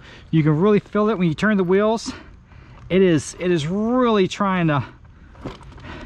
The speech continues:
resist. This right here, it, it just feels like there's nothing to it. It's not even trying to turn the wheels in my hands. Like, there's just, I don't think, <laughs> I don't think there's anything in the center differential of that thing. All right.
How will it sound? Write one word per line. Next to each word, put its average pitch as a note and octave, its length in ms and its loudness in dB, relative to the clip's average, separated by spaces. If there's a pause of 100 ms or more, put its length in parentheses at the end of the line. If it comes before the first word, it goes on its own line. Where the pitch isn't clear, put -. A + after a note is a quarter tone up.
(380)
resist. D#3+ 580 0 (220)
This G3 180 0
right A3 160 0
here, B3 300 0 (640)
it, G3+ 220 -2
it G#3 160 2
just G#3+ 180 -2
feels G#3 240 0
like G3+ 120 -2
there's F3 160 -2
nothing G#3+ 280 2
to C4 200 0
it. G#2+ 140 -6 (560)
It's F3+ 220 -2
not G#3+ 100 4
even A3 140 4
trying A#3 240 -2
to A#3 60 0
turn F#3 260 0
the E3 60 2
wheels D3+ 520 0 (800)
in D3+ 120 4
my D3+ 120 4
hands. B2+ 540 0 (140)
Like, D#3+ 140 0
there's G#3+ 260 0
just, - 360 -6 (760)
I - 60 -2
don't F#3 140 2
think, A#3+ 160 0
<laughs> - 20 -6
I C#3+ 360 0
don't G#3+ 160 2
think A3+ 120 0
there's G3+ 140 2
anything C4 300 0
in G#3 80 4
the F3+ 80 4
center F3 240 0
differential D#3+ 440 -2
of C#3 60 -2
that D3 140 0
thing. B2 280 0 (840)
All B2+ 200 0
right. F#3+ 280 2